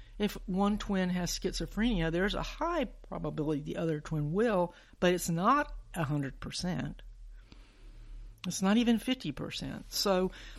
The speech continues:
there's a lot more to it than, than just genetics. Experience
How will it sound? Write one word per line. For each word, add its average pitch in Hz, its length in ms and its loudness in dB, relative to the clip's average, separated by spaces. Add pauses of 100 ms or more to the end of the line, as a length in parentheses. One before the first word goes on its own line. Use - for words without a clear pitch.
(540)
there's 185 260 0
a 196 60 2
lot 220 260 2
more 220 260 0
to 214 260 -2
it 165 160 -6
than, 151 380 -2 (120)
than 156 500 -2 (280)
just 175 460 -2
genetics. 165 680 -2
Experience 190 1000 -2